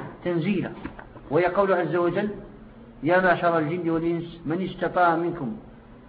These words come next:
أن، إن استطعتم أن تنفذوا من أقطار السماوات والأرض فانفذوا،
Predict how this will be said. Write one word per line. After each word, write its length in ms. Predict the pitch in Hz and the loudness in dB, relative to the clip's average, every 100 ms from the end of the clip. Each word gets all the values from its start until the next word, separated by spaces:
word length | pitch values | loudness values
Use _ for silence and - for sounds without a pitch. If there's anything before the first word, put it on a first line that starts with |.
| - - - - | -20 -20 -20 -8
أن، 220 | 135 156 151 | -2 -2 0
إن 260 | 160 170 | -2 -2
استطعتم 600 | 170 190 190 185 160 143 | -2 0 4 4 4 0
أن 140 | 156 147 | -2 -4
تنفذوا 380 | 196 156 151 | -4 -2 -2
من 60 | 160 | -2
أقطار 240 | 151 175 | -2 0
السماوات 540 | 165 165 165 160 165 156 | -2 -2 -2 0 0 2
والأرض 240 | 170 196 | 2 2
فانفذوا، 460 | 180 202 190 185 | 2 -4 -4 -8